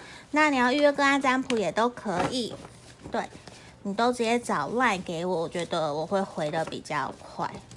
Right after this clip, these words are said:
对啊，因为有时候其他的都会落掉。嗯，那也欢迎大家可以到我的粉丝专页跟I G帮我按赞咯。好，现在啊，我们要来看选到二的朋友哦，这里。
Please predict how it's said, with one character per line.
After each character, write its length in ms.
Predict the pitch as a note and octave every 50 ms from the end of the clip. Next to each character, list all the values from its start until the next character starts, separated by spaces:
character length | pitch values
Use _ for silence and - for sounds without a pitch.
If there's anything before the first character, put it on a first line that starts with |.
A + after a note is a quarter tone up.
| - - -
对 80 | -
啊， 140 | D#3+ C#3+ D3
因 80 | G3+ A#3
为 60 | D4+
有 160 | C#4+ F3+ F#3+
时 80 | G#3 A#3+
候 80 | B3+
其 200 | B3 - - G#3+
他 160 | G#3 A3 A3
的 160 | A3 A3 G#3 F#3+
都 140 | - F#3+
会 160 | G3+ G#3 G3+ F3+
落 180 | F3+ F#3 F3+ D3 - -
掉。 160 | - F#3+ D#3 - - - - - - - - - - -
嗯， 300 | A3 A3+ G#3+ F#3+ D#3+ -
那 100 | - B3+
也 100 | D4 C4+
欢 200 | A#3 A#3 B3+ B3+
迎 60 | B3 A#3+
大 100 | A#3+ A#3
家 100 | A#3 A#3+
可 60 | B3
以 60 | A3
到 100 | A3 A3+
我 60 | G#3 F#3
的 100 | F3+ E3
粉 180 | - F3 C3
丝 140 | - G3 G3
专 240 | G3 A3+ A3+ A3+ A3+
页 0 |
跟 80 | A#3+
I 160 | - A#3+ A#3+ A#3+
G 140 | - B3+
帮 180 | B3 B3+ B3+ B3
我 60 | G3+ F3+ -
按 180 | - B3 B3+
赞 240 | - - D#4 C#4+ C4+
咯。 420 | B3+ B3 A#3+ A#3+ A#3+ A#3 A3+ A#3+ B3 - - - -
好， 180 | - A#3+ F4+ G#4 - - - - - - - - - -
现 180 | - - E4+ E4
在 280 | E4+ F#4 F4 F4 D#4+ D4+
啊， 200 | C#4+ C#4 C#4+ C4+
我 120 | A#3+ G#3+
们 100 | G#3 G#3+
要 140 | A3+ B3 C4
来 120 | B3+ A#3+
看 220 | A#3+ C#4 C#4 C#4 C4+
选 180 | C4 A3+ F3+
到 140 | F#3+ G3+ G#3+
二 160 | - - C#4+
的 160 | C#4 C4+ A3+
朋 340 | G#3 - - F#3+ E3+ F3 F#3+
友 160 | F#3+ F3+ D#3+
哦， 320 | D#3 D3+ D#3 D#3 D#3 D#3+ E3 -
这 80 | F3+ E3
里。 140 | - -